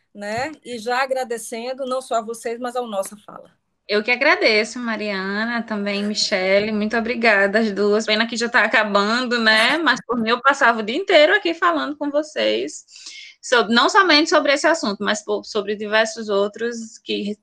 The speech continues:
Speaker 2: se relacionam tanto ao nosso universo, quanto à nossa política, quanto a tudo, né? Porque tudo é política. Então, eu acredito que, diante dessa premissa, eu acho que o maior ato político que se tem é você ser mulher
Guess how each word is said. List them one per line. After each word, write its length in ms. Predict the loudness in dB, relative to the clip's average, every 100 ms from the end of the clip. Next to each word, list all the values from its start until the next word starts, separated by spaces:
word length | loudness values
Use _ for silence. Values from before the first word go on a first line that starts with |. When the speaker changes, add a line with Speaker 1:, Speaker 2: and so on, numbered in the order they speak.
| _
Speaker 2:
se 180 | 2 6
relacionam 600 | 6 4 4 4 4 4
tanto 220 | 2 4 6
ao 180 | 6
nosso 300 | 6 4 2 -2
universo, 580 | 0 6 6 6 -2
quanto 240 | -4 -4 -2
à 60 | -4
nossa 240 | -4 -8 -10
política, 420 | -6 -6 -6 -10
quanto 400 | -4 -4 -4 -8 -12 -14 -12 -14 -2
a 120 | 0 2
tudo, 340 | 2 0 2
né? 140 | 2 2
Porque 260 | 2 2
tudo 220 | 2 0
é 40 | -2
política. 560 | 0 0 0 -4 -6
Então, 320 | -6 -2 0 2
eu 120 | 4
acredito 460 | 4 4 2 -2 -6
que, 100 | -6
diante 680 | -6 0 4 6 6 6
dessa 300 | 4 4 2
premissa, 560 | 2 2 4 2 2 4
eu 60 | 4
acho 220 | 4 2
que 60 |
o 60 | 0
maior 360 | 2 4 6 6
ato 200 | 4 0
político 520 | 0 2 2 -2 -8 -10
que 100 | -8
se 140 | -6
tem 240 | -2 2
é 60 | 2
você 260 | 2 -2 0
ser 160 | 0
mulher 720 | 2 6 8 8 8 8 4